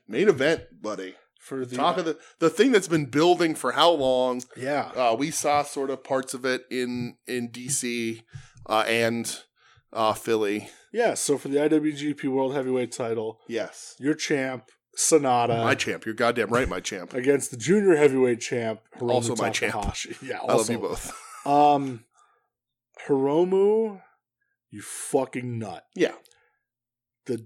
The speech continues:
Speaker 2: jumping drop kick over the barricade where he flat backs on the concrete
Speaker 1: Mm-hmm.
Speaker 2: and just makes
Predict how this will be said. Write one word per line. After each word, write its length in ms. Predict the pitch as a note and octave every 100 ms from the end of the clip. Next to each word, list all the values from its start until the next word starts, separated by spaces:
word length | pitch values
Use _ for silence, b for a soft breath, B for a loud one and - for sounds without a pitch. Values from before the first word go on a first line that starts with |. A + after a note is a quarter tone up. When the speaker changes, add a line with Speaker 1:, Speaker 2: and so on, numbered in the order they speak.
| G#2+
Speaker 2:
jumping 1160 | A2 B2 C#3+ E3+ E3+ _ - D#3 D3+ C#3 B2+ B2+
drop 400 | A#2 B2+ C3 C3
kick 220 | - B2 -
over 240 | C3 C#3
the 100 | F3
barricade 600 | E3+ F#3 E3 C#3+ - B2+ B2
where 120 | A2
he 120 | A#2+
flat 420 | B2 - B2 B2+ -
backs 300 | D#3 D#3+ F3
on 140 | F3
the 80 | F3+
concrete 580 | - F3+ D#3+ D#3+ C#3+ C3+
Speaker 1:
Mm-hmm. 400 | A#2+ B2+ D3 -
Speaker 2:
and 140 | C3+
just 400 | D3 C#3+ - -
makes 320 | D3+ D3 -